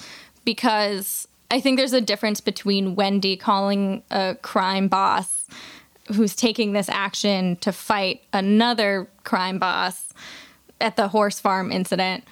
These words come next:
versus Ruth, who was almost beaten to death and wants revenge for that. And, and it's kind of, like, the principle of the thing, which I,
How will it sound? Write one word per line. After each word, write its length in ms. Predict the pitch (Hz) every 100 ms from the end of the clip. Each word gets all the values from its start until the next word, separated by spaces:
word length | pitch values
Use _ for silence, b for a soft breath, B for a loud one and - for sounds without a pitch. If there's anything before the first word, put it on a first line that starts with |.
| b _
versus 720 | 214 226 214 214 202 185 - _ _
Ruth, 640 | 214 214 254 208 190 196 - _ _ 202
who 300 | 226 214 190
was 280 | 196 202 185
almost 340 | 214 202 -
beaten 300 | 233 240 214
to 120 | 208
death 380 | 190 190 - - -
and 300 | 196 180 -
wants 460 | 190 190 - - -
revenge 600 | 208 196 196 190 185 180
for 160 | - -
that. 380 | - - - - - -
And, 200 | 185 -
and 240 | - 214 -
it's 280 | 214 190 -
kind 200 | 220 185
of, 80 |
like, 180 | 185 - B B B
the 80 | 214
principle 500 | - 254 233 208 196
of 140 | 180
the 100 | -
thing, 260 | 170 82 85
which 280 | 190 208 - B B B
I, 320 | - 214 202